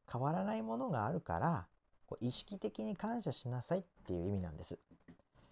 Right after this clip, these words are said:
で、こう、変わらないものっていうのは何かっていうと、こう、私たちは、あ、こう、神様から愛されてるんだよ。私たちは尊い存在であるんだよっていう、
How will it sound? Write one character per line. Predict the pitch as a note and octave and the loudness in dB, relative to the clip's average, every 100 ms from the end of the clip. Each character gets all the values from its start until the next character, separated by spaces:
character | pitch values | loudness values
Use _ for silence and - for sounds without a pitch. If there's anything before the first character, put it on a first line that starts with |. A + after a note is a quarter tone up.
| - _ _ - | -20 _ _ 4
で、 | B2 | 4
こ | B2 - | 4 4
う、 | |
変 | B2+ | 8
わ | C#3 | 8
ら | D#3+ | 8
な | E3 F3 | 8 6
い | |
も | F3 F3+ | 6 6
の | G3+ | 4
っ | - - | 2 0
て | |
い | G#2+ | 2
う | |
の | F2+ | 2
は | E2+ | 2
何 | G#2 C3 | 0 0
か | F2+ | -2
っ | - - | -4 -8
て | |
い | E2 | -6
う | |
と、 | D#2 C3+ C#3 - _ _ | 2 6 6 2 _ _
こ | - E2+ E2 | -8 -6 -2
う、 | |
私 | E2+ D3 D3 | 2 2 2
た | G2+ | -2
ち | - | 2
は、 | A2 C#3 - - _ _ | 4 4 0 -16 _ _
あ、 | E2 D#2+ | -10 -8
こ | F2+ | -8
う、 | - | 0
神 | G#3+ B3+ | 2 4
様 | B3+ G#2 | 4 4
か | E2 | 0
ら | D#2 - _ _ _ - | -6 -10 _ _ _ -6
愛 | F#2 A2+ | 0 4
さ | F3 | 6
れ | E3+ | 6
て | - | 6
る | D2+ | 0
ん | D2+ | 0
だ | E2 | -2
よ。 | A2 - _ _ _ - _ _ _ _ | -2 -4 _ _ _ -20 _ _ _ _
私 | G#2+ D#3 D#3 | 2 4 4
た | C3+ | 2
ち | - | 0
は | G2+ | 0
尊 | - F#3+ - E4 | 2 2 4 4
い | |
存 | A#3 - C#3+ | 4 2 0
在 | C3 C#3 C#3 | 2 2 4
で | |
あ | C#3+ | 4
る | D3+ | 4
ん | C3+ | 4
だ | A#2 | 4
よ | C#3+ | 4
っ | D3+ - - _ _ | 2 -10 -20 _ _
て | G#2+ | 2
い | F#2 F2+ | 4 2
う、 | F2+ | -2